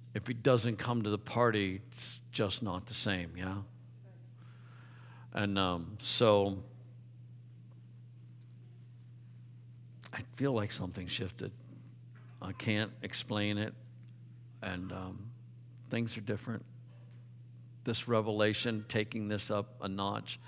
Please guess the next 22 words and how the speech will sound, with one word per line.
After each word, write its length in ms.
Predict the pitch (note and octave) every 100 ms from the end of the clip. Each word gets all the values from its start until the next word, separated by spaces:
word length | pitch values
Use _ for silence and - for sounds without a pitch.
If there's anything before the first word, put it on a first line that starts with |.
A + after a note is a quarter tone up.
| - - - - - -
of 280 | F#2+ G2 G2
the 60 | A2+
communion 520 | A2+ A2 A2 A2 G#2+
table 420 | - A2 G#2+ A#2 A2+
where 280 | A#2 G2+
Jesus, 640 | F#2+ - G#2+ G2 F#2+ A2 -
yeah, 200 | G#2+ G#2 G#2 - -
is 160 | G#2+
in 100 | A#2
the 100 | A2
center. 540 | G#2 G#2+ A2 A2 A2 G#2+ - - - - - - - -
And, 240 | G2 G2
um, 380 | G2 G2 G2+ G2+ - - - - - - - - - - - - - - - - - - - - - -
you 140 | A#2 C#3+
know 100 | D3+
how 180 | E3+
we've 260 | E3+ D3+ A2
made 360 | B2 A#2+ B2+ C#3
it 140 | -
to 120 | D3
this 220 | C3+ B2+
point? 420 | - - B2+ B2+